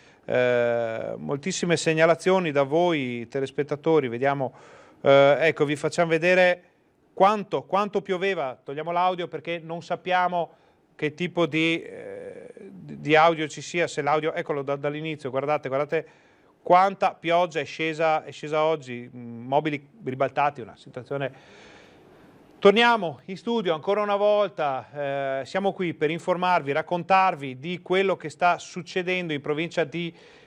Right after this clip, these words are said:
Vicenza con, eh, il maltempo che si è abbattuto in modo, ehm, in modo terribile sul,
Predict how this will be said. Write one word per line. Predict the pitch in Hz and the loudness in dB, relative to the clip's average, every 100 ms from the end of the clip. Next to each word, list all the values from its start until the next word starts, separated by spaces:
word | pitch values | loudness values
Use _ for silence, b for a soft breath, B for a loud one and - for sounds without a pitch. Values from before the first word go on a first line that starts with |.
| B | B
Vicenza | 151 180 - 202 208 214 196 220 214 202 | -2 -2 4 6 6 4 2 6 6 4
con, | 202 185 202 202 | 0 -2 0 0
eh, | 202 202 202 196 | 0 2 2 0
il | 160 156 160 | -2 -6 -4
maltempo | 170 165 190 160 | -4 -4 -4 -6
che | 139 | -10
si | 131 | -4
è | 165 | -2
abbattuto | 160 156 - 185 175 | -2 -4 -6 -8 -4
in | 139 | -6
modo, | 135 139 147 151 147 - B B B | -2 -2 2 2 2 -2 B B B
ehm, | 131 131 127 127 123 120 113 110 107 101 98 - _ _ _ _ _ _ - | -2 0 -2 -6 -8 -10 -10 -10 -12 -14 -16 -18 _ _ _ _ _ _ -6
in | 139 147 | -2 2
modo | 165 180 175 - - | 4 4 2 -2 -2
terribile | 175 170 180 190 170 180 170 | -2 -2 -4 -4 -2 2 2
sul, | 156 - 156 160 160 151 | 0 -4 -2 2 2 2